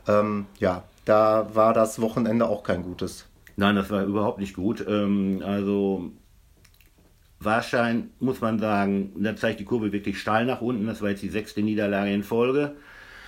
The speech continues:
Speaker 2: Dann machen wir mit der sechs weiter. Das sind jetzt sechs Punkte Rückstand und auch das sechste Auswärtsspiel ging verloren. Also in Warstein,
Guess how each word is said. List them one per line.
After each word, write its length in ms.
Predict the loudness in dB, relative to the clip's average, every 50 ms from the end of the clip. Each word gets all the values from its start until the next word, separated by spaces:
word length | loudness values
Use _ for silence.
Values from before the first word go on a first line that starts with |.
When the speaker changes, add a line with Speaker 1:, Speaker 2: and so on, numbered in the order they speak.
| -20 -20 -20 -20 -20 -14 -4
Speaker 2:
Dann 120 | 0 4
machen 140 | 4 4 4
wir 60 | 2
mit 140 | 0 0 0
der 140 | 0 -2 0
sechs 260 | -2 -6 -6 -6 -4
weiter. 340 | -2 0 0 0 0 0 0
Das 140 | 0 0 -2
sind 200 | -2 -6 -4 -4
jetzt 160 | -4 -4 -4
sechs 200 | -6 -6 -6 -6
Punkte 300 | -4 -4 -2 -2 -2 -2
Rückstand 600 | -2 -2 -2 -4 -4 -2 -2 -2 -2 -2 -6 -8
und 380 | -4 -2 -2 -2 -2 -4 -8 -20 -20 -20 -20 -20 _ _ _ _ -20 _ -20 -20 -20 -20 -20 _ -14 -6
auch 140 | -4 -4 0
das 160 | 0 -2 0
sechste 320 | 0 -6 -6 -4 -4 -2
Auswärtsspiel 800 | 0 0 -2 -2 -2 -4 -4 -4 -6 -4 -2 0 0 -2 -2 -6 -8 -4
ging 180 | -4 -2 -2
verloren. 580 | -2 -2 -2 0 0 0 0 -2 -2 -4 -4 -6
Also 280 | -6 -4 -4 -2 0
in 160 | 0 0 2 2
Warstein, 600 | 2 0 0 0 -2 -2 -2 0 -2 -4 -4